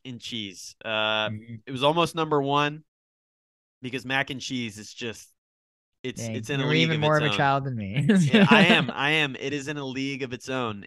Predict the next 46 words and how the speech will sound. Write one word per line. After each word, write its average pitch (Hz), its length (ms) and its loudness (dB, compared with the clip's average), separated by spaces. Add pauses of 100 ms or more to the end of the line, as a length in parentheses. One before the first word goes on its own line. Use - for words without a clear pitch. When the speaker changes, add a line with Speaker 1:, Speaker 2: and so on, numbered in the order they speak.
Speaker 1:
And 110 180 -8
so 120 400 -2 (440)
uh, 117 440 -2
mac 127 280 -6
and 175 100 -12
cheese 160 240 -12
is 151 160 -14
so 147 300 -4
good. 123 480 -4
And 120 340 -6
for 135 100 -6
Speaker 2:
Mm. 127 80 -8
Speaker 1:
Thanksgiving, 165 560 -4
I 151 80 0
prefer 143 600 -4
it. 175 120 -2
I 156 100 0
like 165 260 -2
it 123 120 -8
both 143 260 -2
ways, 135 380 -2
but 135 120 -8
it's 127 140 -14
really 147 320 -6
good, 143 280 -4
you 135 60 -8
know, 131 100 -6
if 123 100 -6
it's, - 120 -10
like, 113 140 -10 (140)
baked 131 420 -4 (300)
and 113 100 -10
it's 120 120 -10
got 131 180 0
that 120 160 0
Speaker 2:
Mm. - 20 -8
Speaker 1:
layer 120 540 0
on 117 180 0
top 120 380 0
that 113 220 -10
you 113 120 -10
kinda 120 220 -8
scoop 135 420 -10
into 123 440 -8
and 120 100 -8
everything. 117 580 -12